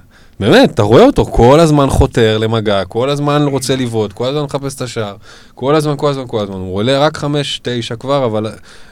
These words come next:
זה ממש, לדעתי, מומלץ. ו-,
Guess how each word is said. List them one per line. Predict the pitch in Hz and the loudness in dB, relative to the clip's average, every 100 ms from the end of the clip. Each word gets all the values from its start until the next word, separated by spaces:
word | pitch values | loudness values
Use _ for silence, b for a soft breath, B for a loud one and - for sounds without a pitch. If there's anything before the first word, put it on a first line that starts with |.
| - | -16
זה | 98 107 | -6 -4
ממש, | 107 113 151 160 - | -4 -2 0 0 -2
לדעתי, | 104 101 98 95 143 170 226 254 - b b b b - - | -4 -4 -6 -6 0 2 2 0 -10 b b b b -20 -16
מומלץ. | 95 95 101 127 104 - - 95 | -10 -6 0 2 0 -2 -10 -8
ו-, | 92 92 90 90 92 92 | -8 -6 -6 -8 -8 -8